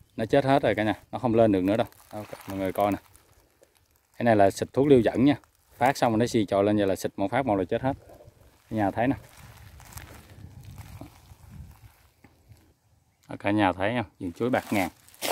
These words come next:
Đây. Bét mới luôn nè mọi người. Dây mới luôn, chưa tưới luôn, chưa trồng chuối nha.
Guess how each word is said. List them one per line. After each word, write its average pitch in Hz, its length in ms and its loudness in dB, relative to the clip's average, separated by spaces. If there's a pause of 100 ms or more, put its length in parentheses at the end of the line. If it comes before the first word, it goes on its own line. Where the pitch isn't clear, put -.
(540)
Đây. 104 160 -8 (2750)
Bét 120 160 -12
mới 135 220 -4
luôn 143 100 -10
nè 113 60 -12
mọi 101 100 -12
người. 104 120 -10 (1600)
Dây 117 160 -12
mới 123 220 0
luôn, 139 120 -6 (460)
chưa 131 100 -8
tưới 139 220 -6
luôn, 135 220 -8
chưa 127 100 -12
trồng 107 160 -14
chuối 131 220 -12
nha. 135 80 -12